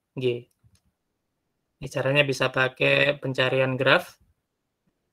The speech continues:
Kemudian, jadi tiap, <clears throat> ini di lingkungan robot kita bagi per grid,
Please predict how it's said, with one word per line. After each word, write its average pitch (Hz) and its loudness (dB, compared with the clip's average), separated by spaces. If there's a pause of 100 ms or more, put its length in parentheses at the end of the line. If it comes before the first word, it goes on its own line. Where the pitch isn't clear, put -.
(720)
Kemudian, 139 2 (720)
jadi 139 0 (160)
tiap, 143 -2 (400)
<clears throat> - -6
ini 151 0 (800)
di 135 0
lingkungan 139 -2
robot 143 2
kita 135 0
bagi 131 0
per 143 0
grid, 143 2